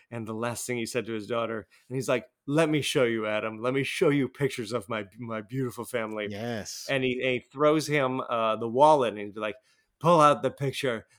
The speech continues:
Speaker 1: the picture that I love, that it's all three of us together. It's so nice."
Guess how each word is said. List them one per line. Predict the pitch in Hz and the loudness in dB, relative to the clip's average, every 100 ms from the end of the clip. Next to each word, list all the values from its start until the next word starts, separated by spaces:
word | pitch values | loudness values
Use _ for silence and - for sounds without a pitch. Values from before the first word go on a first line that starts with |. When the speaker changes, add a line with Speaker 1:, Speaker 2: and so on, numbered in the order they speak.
| - | -8
Speaker 1:
the | 135 | -8
picture | - 143 - 135 | -2 -2 0 0
that | 123 117 - _ _ | 2 0 -4 _ _
I | 135 139 | 4 4
love, | 131 131 127 113 | 4 4 4 2
that | 127 117 | -2 -2
it's | 110 | 2
all | 139 131 | 4 4
three | 110 120 127 | 0 2 2
of | 117 | 2
us | 117 | -2
together. | - 104 117 113 107 | -6 -8 -6 -4 -4
It's | 104 - | -6 -6
so | - 123 | -2 -2
nice." | 113 104 101 - | 0 -2 -4 -8